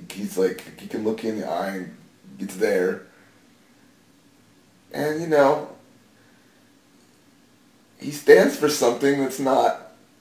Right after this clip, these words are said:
you can't really run down his message, I guess. Not to sound like a cheesy, positive whatever, but, like, I don't know. I wanted John Cena to win that match.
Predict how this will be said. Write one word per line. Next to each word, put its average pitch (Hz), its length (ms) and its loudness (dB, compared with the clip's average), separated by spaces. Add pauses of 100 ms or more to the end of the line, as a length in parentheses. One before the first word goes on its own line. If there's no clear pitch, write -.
(380)
you 120 120 -10
can't 285 260 -2
really 147 180 0
run 110 260 -4
down 92 420 -4 (800)
his 90 140 -12
message, - 640 -12
I - 60 -14
guess. - 520 -10
Not 85 140 -8
to - 60 -14
sound 87 260 -6
like 87 140 -8
a 76 220 -8
cheesy, 85 480 -8
positive 85 580 -4 (540)
whatever, 92 480 -2
but, 85 280 -4
like, 85 360 -4
I - 140 -6
don't 147 120 -2
know. 156 240 0 (360)
I 120 140 6
wanted 131 360 6
John 123 220 2
Cena 123 240 -4
to 101 80 -2
win 101 180 -6
that 117 180 -2
match. 117 360 -2